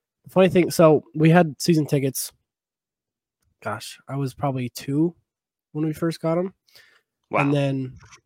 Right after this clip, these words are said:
Speaker 1: we had, like, the same seats all the way up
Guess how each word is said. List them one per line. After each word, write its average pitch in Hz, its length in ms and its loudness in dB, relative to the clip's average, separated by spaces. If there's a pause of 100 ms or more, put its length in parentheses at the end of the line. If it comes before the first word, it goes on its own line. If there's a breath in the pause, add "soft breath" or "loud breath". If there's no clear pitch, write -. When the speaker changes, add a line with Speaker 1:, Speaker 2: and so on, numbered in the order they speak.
(1040)
Speaker 1:
we 151 140 4
had, 156 180 4
like, 156 140 2
the 147 80 0
same 165 320 2
seats 165 360 2
all 139 140 0
the 160 80 2
way 160 140 4
up 143 240 -2